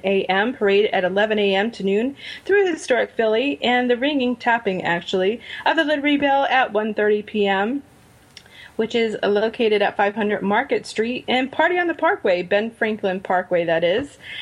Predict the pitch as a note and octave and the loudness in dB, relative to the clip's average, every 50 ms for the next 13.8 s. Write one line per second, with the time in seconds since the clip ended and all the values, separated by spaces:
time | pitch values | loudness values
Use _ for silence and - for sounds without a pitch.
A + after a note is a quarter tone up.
0 | - - - - A#3 A#3+ A#3 A#3 A#3 A#3+ A3+ - - - - - - - B3 B3 | -10 -4 0 2 4 4 4 4 4 2 2 0 -4 -8 -14 -10 -4 -2 -2 0
1 | A#3+ A#3 A3 A3 G#3+ A3 G#3+ - - - G#3 G#3+ G#3 - A3 G#3 G3+ G3 G3+ G#3+ | 0 0 0 0 0 -2 -2 -2 0 0 0 0 -2 -4 -2 0 2 2 2 0
2 | A#3+ B3 - - C4+ C4+ C#4 C4+ B3 A3 A3 A#3 - - - - - - - - | -2 -2 0 2 2 2 2 2 2 0 0 0 -2 -6 -10 -16 -16 -16 -18 -20
3 | - - - F#3+ G3+ G#3+ G#3+ G3+ G#3 G#3+ G#3+ - G#3+ G#3 G#3 G3+ G3+ G3 G#3 G3 | -14 -10 -8 -6 -2 -2 0 0 0 -2 -2 0 -2 0 0 -2 -2 -2 0 0
4 | G3 A3+ C#4+ C#4+ - - - F#3+ F3 A3 A3 G#3+ C4+ D#4+ D#4+ D4 - - - - | 0 0 -2 -4 -10 -10 -6 -2 -2 -2 0 0 0 0 0 -2 -4 -12 -16 -18
5 | - - - - - - - - F3+ F3 E3+ F3+ F3+ G#3+ B3 C4+ B3+ A3 A3 A3 | -18 -20 -20 -20 -20 -20 -10 -4 -2 0 0 2 2 2 0 0 0 0 0 0
6 | A3 A3+ A#3+ B3 - - - - - - - A#3 A3+ - A#3 A3+ A3+ A3+ A3+ A3+ | 0 0 -2 -4 -6 -10 -14 -14 -10 -6 -6 -4 -2 -2 0 0 2 0 0 0
7 | A3+ - - - G3+ G#3 G#3 G#3 - F#3+ - G3+ G3 G3 G3+ A3+ C4+ B3+ G#3+ A#3 | -2 -2 0 2 2 2 2 2 0 -2 -2 0 2 2 2 2 0 0 -2 -2
8 | G#3 G#3 G#3+ G#3 G3 G#3 G#3 G3+ G3+ G#3 G#3 G#3+ A3 G#3+ B3 A#3+ - - A#3+ C4+ | 0 0 0 -2 -2 -2 0 0 0 0 2 0 0 0 -2 -6 -4 -4 -4 -2
9 | C4+ C4+ C4+ C4+ C4+ C4 A3+ G#3 G#3+ A3+ A3 A3 A3 - - - C4+ C4 C4 - | 0 2 2 2 0 0 0 0 0 2 2 0 -4 -4 -4 -4 -4 -4 -2 -2
10 | B3+ B3 C4+ C#4 - C4 - A3 A3+ A3+ A3+ A#3+ C4 D4+ C#4+ - A#3 A#3+ A#3+ - | -2 -2 -2 0 -2 -2 -2 0 -2 0 0 2 0 0 2 2 0 0 0 0
11 | A3 F#3+ G3 G3+ G#3+ G#3 G#3+ G#3 G#3 G#3+ - G#3 G3 G#3 G#3+ G3 E3+ E3 - - | 0 0 2 2 0 0 0 0 0 0 0 0 0 2 2 2 2 0 0 -2
12 | - - - - - - - - - - - - - F#3 F3+ F3 - - - - | -8 -18 -20 -20 -20 -20 -20 -20 -18 -20 -10 -2 0 2 2 2 2 0 -2 -4
13 | G#3 G3+ G3+ - - A3 A3 A3+ - - A3 G#3+ G3 F#3+ - | -4 -4 -4 -2 -2 -2 -2 -2 -2 -2 0 2 2 2 0